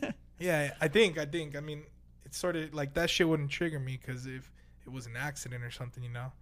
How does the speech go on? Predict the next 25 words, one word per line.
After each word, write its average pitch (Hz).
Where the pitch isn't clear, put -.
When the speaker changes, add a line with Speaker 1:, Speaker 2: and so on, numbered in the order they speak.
Speaker 2:
I'm -
not 120
really 117
triggered 127
about 120
it, 117
but 120
Speaker 1:
I 175
don't 131
know. 135
Be-, 143
Speaker 2:
he 214
Speaker 1:
if 233
somebody 180
Speaker 2:
saw 165
it. 156
Speaker 1:
spits 147
on 127
my 127
sister, 123
I'll 123
probably 120
beat 110
their 113
ass. 113